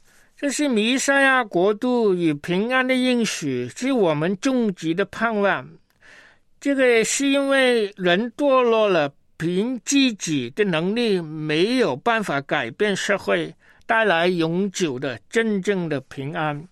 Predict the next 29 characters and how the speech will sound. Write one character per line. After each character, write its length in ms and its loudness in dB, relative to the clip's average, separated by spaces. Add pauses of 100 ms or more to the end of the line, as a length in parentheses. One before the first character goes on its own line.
(1120)
旧 240 2
约 160 4
的 140 2
子 260 0
民 480 0
虽 240 -2
有， 380 2
虽 280 0
然 320 2
有 220 2
选 380 0
民 320 -4
的 240 0 (200)
地 160 -2
位， 440 -4 (480)
但 120 -4
是 200 -4
他 180 0
们 500 -2 (120)
违 340 0
背 380 2
真 280 0
神， 460 -6 (680)
没 140 0
有 180 2
社 320 -4
会 220 -2
公 300 -2
义， 320 -2